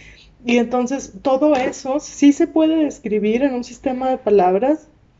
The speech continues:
porque simplemente por, por el lenguaje hablado y, y por las cosas que usamos para describir todas esas acciones que acabo de decir,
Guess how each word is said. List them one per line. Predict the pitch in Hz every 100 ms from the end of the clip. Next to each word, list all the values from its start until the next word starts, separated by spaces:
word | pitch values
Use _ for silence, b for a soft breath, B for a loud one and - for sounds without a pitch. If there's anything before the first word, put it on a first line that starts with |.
| _ _ - _ _ -
porque | 226 247 - 220 202
simplemente | 202 233 233 240 233
por, | - 214 185
por | - 208
el | 202
lenguaje | 190 190 196 202
hablado | 220 214 202 196 214 214
y, | 208 190
y | 190 185
por | 180 - 185
las | 180
cosas | - 196 208
que | -
usamos | 202 202 208
para | - 190
describir | 180 - 202 202 202
todas | 208 202 220
esas | 214 -
acciones | 202 - 208 214
que | 208
acabo | 196 190 208
de | 196
decir, | 185 - 208